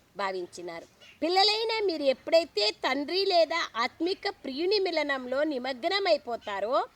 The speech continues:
అప్పుడే సమానంగా తయారైపోతారు. వీళ్ళు, ఆ, ఇద్దరు ఒకరిగా ఉన్నారే అనేంత సమానంగా అయిపోతారు. స్లోగన్,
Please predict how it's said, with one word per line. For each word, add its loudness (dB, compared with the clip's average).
అప్పుడే -4
సమానంగా -6
తయారైపోతారు. -8
వీళ్ళు, -6
ఆ, -10
ఇద్దరు -4
ఒకరిగా 0
ఉన్నారే 0
అనేంత -6
సమానంగా -6
అయిపోతారు. -18
స్లోగన్, -8